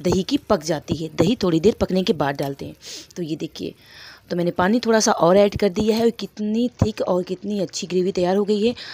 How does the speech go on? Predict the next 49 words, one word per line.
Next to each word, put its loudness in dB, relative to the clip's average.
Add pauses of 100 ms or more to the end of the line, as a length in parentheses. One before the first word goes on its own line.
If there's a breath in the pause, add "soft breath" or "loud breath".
(120)
अभी 4
लास्ट 4
है, 4
एंड 4
है, 4 (380 loud breath)
तो 0
इस -4
पे 4
थोड़ा 4
सा -2
डाल 2
लेंगे 0
हम 4 (600 loud breath)
कद्दूकस 2
करे 2 (560 soft breath)
इसमें 4 (280)
मावा। 4 (280 soft breath)
तो 2
मेरे 6
पास 2
इस 0
समय 2
क्रीम 2
नहीं 4
थी 4
तो 2
मैंने 0
मावा 4
ऐड 4
कर 2
लिया, 4
मेरे 0
पास -2
मावा -2
रखा -4
था। 0
आप 2
क्रीम 6
डाल 6
सकते -2
हो, 4
मावा 4
डाल 4
सकते -4
हो। 0 (400 loud breath)
सो -2
डालोगे 4
ना 4
सब्ज़ी 2